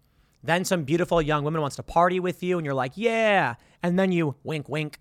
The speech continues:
party. And the next day, you're like, "That was great." And they say, "She's underage, and here's the video."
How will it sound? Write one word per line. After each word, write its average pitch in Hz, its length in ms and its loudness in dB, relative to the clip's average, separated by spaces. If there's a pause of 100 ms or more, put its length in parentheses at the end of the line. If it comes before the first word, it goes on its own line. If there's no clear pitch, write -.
(120)
party. 170 480 2 (680)
And 240 80 0
the 269 60 4
next - 200 2
day, 233 120 4
you're 214 160 2
like, 180 200 2
"That 226 120 4
was 196 140 0
great." 170 320 0
And 151 40 -6
they 151 60 -2
say, 151 260 -2
"She's 151 160 -4
underage, 170 380 0
and 139 100 -4
here's 139 180 -2
the 120 60 -8
video." 107 360 -8